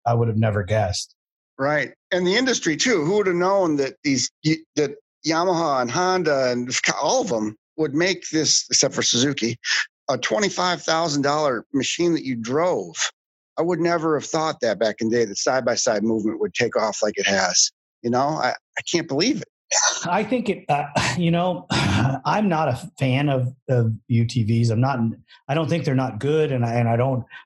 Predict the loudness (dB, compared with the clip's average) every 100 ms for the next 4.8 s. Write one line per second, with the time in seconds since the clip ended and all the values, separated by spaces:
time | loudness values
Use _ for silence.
0 | -4 0 0 0 0 0 2 2 0 -2
1 | -2 2 2 2 0 0 0 2 2 2
2 | 2 2 0 0 0 2 0 0 0 0
3 | 0 -2 -4 -10 -12 -12 -4 0 0 -2
4 | -2 0 0 0 0 2 0